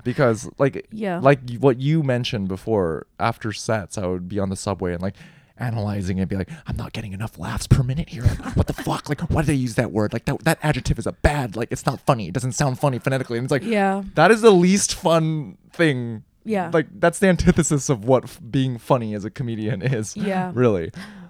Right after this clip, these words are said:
Speaker 2: Um, and also, I, you know, when I see, like, professional stand-up comedians that
Speaker 1: Yeah.
Speaker 2: are really good,
Speaker 1: Yeah.
Speaker 2: I see them, like, because they're so good,
Speaker 1: Yeah.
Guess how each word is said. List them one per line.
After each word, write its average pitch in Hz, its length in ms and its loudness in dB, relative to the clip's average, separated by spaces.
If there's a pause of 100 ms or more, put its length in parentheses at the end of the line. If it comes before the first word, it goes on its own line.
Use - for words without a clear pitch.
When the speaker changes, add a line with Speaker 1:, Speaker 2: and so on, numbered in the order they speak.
Speaker 2:
Um, 202 420 -4
and 226 140 -4
also, 240 280 -2
I, - 280 -6
you 240 120 -4
know, 311 120 -2
when 302 80 -2
I 294 60 -4
see, 277 180 -6
like, 233 260 -6
professional 208 500 -6
stand-up 202 360 -8
comedians 285 500 -6
that - 80 2
Speaker 1:
Yeah. 190 180 0
Speaker 2:
are 185 60 -2
really 202 320 -2
good, 190 520 -4
Speaker 1:
Yeah. 104 360 0
Speaker 2:
I 220 60 -2
see 240 400 -4
them, 320 360 -6
like, 185 380 -8 (720)
because 247 320 -2
they're 208 180 0
so 175 540 -2
good, 180 540 -2
Speaker 1:
Yeah. 98 260 -4